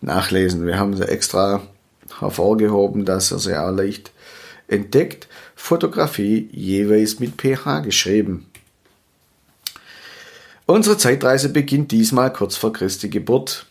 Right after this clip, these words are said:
in der Mitte des ersten Jahrhunderts mit dem römischen Philosophen Lukrez.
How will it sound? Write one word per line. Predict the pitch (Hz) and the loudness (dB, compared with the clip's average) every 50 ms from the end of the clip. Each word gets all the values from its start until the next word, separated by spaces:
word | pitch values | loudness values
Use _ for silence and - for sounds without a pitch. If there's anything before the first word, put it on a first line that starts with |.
| _ _ - - | _ _ -14 -8
in | 104 104 98 | -6 -4 -4
der | 95 92 | -4 -2
Mitte | 92 101 98 98 110 104 | -4 -4 -4 -6 -8 -8
des | 104 101 - | -8 -8 -8
ersten | - - 98 - - - 104 | -6 -6 -6 -6 -6 -6 -4
Jahrhunderts | 98 95 95 104 113 127 135 127 117 110 110 - - - - - _ _ _ _ _ _ _ _ _ _ _ _ _ _ _ _ _ - 117 | -4 -4 -2 0 0 2 4 4 4 2 0 -4 -6 -6 -8 -10 _ _ _ _ _ _ _ _ _ _ _ _ _ _ _ _ _ -2 -2
mit | 135 160 160 156 | -2 0 2 2
dem | 180 180 170 | 2 2 4
römischen | 127 110 104 104 101 - - 139 151 - | 4 2 2 2 0 -2 -2 -2 -4 -4
Philosophen | - - - 220 226 220 - 98 90 87 - 110 113 - - | -4 -4 -2 -2 -2 -2 -4 -4 -4 -6 -6 -10 -12 -12 -10
Lukrez. | - 123 131 135 - - 117 127 127 - - - - - | -8 -8 -8 -4 0 2 4 4 4 2 -2 -6 -6 -8